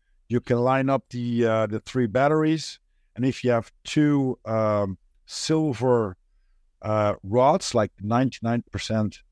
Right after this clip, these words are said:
ninety-nine nine nine silver, you could put 'em in, in, into, uh,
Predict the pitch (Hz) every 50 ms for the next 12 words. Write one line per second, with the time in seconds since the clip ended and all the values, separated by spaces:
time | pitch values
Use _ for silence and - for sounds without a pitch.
0 | _ - - _ _ - _ _ _ _ _ 104 110 107 - 107 107 104 101 95
1 | 95 98 95 95 95 95 95 92 80 - _ _ - - - 135 147 175 165 156
2 | 185 202 190 - _ _ _ _ _ _ - 120 - 135 - - - 175 165 151
3 | 147 143 135 131 123 - 127 127 131 131 - 127 120 110 - - 123 120 117 117
4 | 110 107 107 107